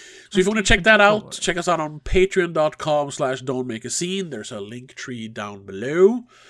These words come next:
Speaker 1: Um, but yeah, that's, that's, uh, that's gonna have
Speaker 2: That's
Speaker 1: to be
Speaker 2: it.
Speaker 1: it. Yeah. Thank you so much for listening. Thanks so much for watching, if you're
Speaker 2: Yeah.
Speaker 1: here on YouTube watching.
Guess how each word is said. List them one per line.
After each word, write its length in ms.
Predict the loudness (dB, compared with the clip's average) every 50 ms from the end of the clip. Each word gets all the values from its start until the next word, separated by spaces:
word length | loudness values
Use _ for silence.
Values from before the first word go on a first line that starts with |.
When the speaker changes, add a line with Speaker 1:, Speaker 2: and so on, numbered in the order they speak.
| -20 -20 -20 _ _ _ _ _ _
Speaker 1:
Um, 720 | 2 2 2 2 2 0 -2 -4 -6 -8 -10 -12 -14 -18 _ _ _ _ _ _ _ _ _ _ _ _ _ _ _ _ _ _ _ _ _ _ _ _
but 120 | 2 4 6
yeah, 160 | 6 6 6
that's, 260 | 4 2 0 -2 -4
that's, 360 | -2 0 0 0 -2 -2 -2
uh, 40 | 2
that's 280 | 4 4 4 4 2 0
gonna 140 | 0 2 2
have 100 | 4 4
Speaker 2:
That's 100 | 4 4
Speaker 1:
to 40 | 4
be 40 | 2
Speaker 2:
it. 340 | 0 0 -2 -6 -12 -12
Speaker 1:
it. 20 | -4
Yeah. 260 | 0 0 0 0 0 -4 _ _ _
Thank 160 | 2 2 2 2
you 60 | 0
so 80 | -2
much 320 | -2 -2 -2 -2 -4 -8 -6
for 140 | -2 0 0
listening. 320 | 0 0 0 -4 -4 0
Thanks 240 | 2 2 2 2 -2
so 60 | -6
much 120 | -6 -6
for 140 | -6 -8 -8 -6
watching, 760 | -4 0 2 4 4 2 2 -2 -4 -4 -4 -8 -14 -18 -18 -18
if 180 | -18 -14 -10
you're 120 | -8 -2 2
Speaker 2:
Yeah. 320 | 4 6 6 6 4 0
Speaker 1:
here 80 | -2 -6
on 80 | -6 -4
YouTube 400 | -2 0 0 2 2 0 0 0
watching. 540 | -2 -2 -2 -2 -2 -2 -6 -8 -10 -12 -14